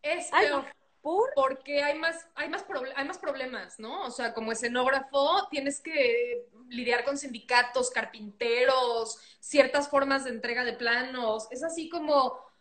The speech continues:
Speaker 1: o sea, pues yo prefiero hablar con, pues, con un maestro y que me lo haga, ¿no? O sea, como, y me lo va a hacer mejor.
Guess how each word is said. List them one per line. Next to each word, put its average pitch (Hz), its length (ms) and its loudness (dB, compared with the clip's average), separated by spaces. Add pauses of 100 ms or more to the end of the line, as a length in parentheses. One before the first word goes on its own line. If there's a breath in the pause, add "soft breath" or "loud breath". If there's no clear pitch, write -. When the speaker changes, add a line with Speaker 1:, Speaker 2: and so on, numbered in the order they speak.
(160)
Speaker 1:
o 240 140 -4
sea, 269 240 -4
pues 254 120 -10
yo 285 120 -2
prefiero 381 340 0
hablar 311 320 4
con, 311 440 -6
pues, - 220 -16
con 233 140 -4
un 247 120 -2
maestro 269 460 0
y 277 40 -8
que 285 80 -4
me 220 120 -2
lo 170 100 -2
haga, 202 340 6
¿no? 262 360 -6
O 220 100 -8
sea, 226 280 0
como, 220 600 -2
y 240 80 -6
me 240 120 2
lo 233 100 4
va 240 60 6
a 247 40 6
hacer 330 200 -2
mejor. 294 580 2